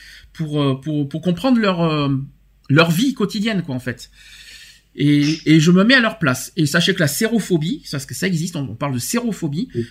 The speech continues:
Speaker 1: c'est-à-dire les gens qui
Speaker 2: Oui.
Speaker 1: rejettent une personne qui a, qui a le sida, eh bien, c'est, pour moi, c'est punissable par la loi, et je rappelle que c'est condamnable, c'est une discrimination punie par la loi en raison de la santé.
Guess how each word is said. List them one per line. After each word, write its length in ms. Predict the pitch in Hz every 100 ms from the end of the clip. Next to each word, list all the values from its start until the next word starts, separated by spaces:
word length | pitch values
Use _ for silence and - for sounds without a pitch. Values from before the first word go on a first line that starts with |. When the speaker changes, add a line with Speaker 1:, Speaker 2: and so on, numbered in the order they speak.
| -
Speaker 1:
c'est-à-dire 440 | 156 165 160 160
les 80 | 147
gens 140 | 208
qui 140 | 208 147
Speaker 2:
Oui. 60 |
Speaker 1:
rejettent 420 | 127 190 214 226 196
une 100 | 180
personne 280 | 185 196
qui 160 | 170 151
a, 120 | 135
qui 120 | 131
a 40 | 139
le 80 | 127
sida, 360 | 135 135 277 - - - - -
eh 100 | 135
bien, 220 | 147 156
c'est, 220 | 143 143
pour 180 | 139 165
moi, 140 | 170
c'est 140 | 254 170
punissable 480 | - 214 170 180 160
par 140 | 156
la 80 | 143
loi, 200 | 135 160 -
et 20 |
je 100 | 135
rappelle 240 | 127 139 185
que 100 | 165
c'est 140 | 135
condamnable, 580 | - 160 139 151 190 139
c'est 220 | - 135
une 80 | 135
discrimination 640 | 185 - 233 196 151 202
punie 380 | 214 - 208 220
par 140 | 220 160
la 80 | 135
loi 260 | 151 220
en 40 | 143
raison 240 | 143 202
de 40 |
la 80 | 180
santé. 380 | 175 170 170 -